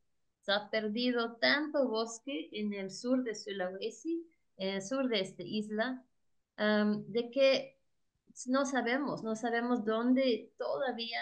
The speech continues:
hoy en día sigue siendo existente, porque hay tan poquito hábitat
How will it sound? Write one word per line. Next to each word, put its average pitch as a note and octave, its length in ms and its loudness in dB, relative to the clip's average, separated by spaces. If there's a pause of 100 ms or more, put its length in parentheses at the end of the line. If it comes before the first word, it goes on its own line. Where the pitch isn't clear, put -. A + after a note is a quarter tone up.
(260)
hoy G#3+ 220 4
en G#3 100 2
día G3+ 260 0
sigue B3+ 500 2
siendo G3 540 -2
existente, E3+ 1000 -8
porque F#3 640 -4 (240)
hay G3 240 0
tan C#4 300 0
poquito A3 840 -2 (160)
hábitat G#3 640 2